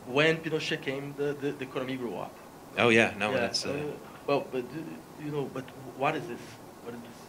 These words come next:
Speaker 1: this means? Uh, the economy can grow up, but this is not the, the case. The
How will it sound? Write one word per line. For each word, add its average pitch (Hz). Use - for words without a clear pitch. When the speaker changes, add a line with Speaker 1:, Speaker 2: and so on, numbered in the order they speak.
Speaker 1:
this -
means? 127
Uh, 127
the 135
economy 147
can 127
grow 120
up, 143
but 123
this -
is -
not 127
the, 127
the -
case. 165
The 117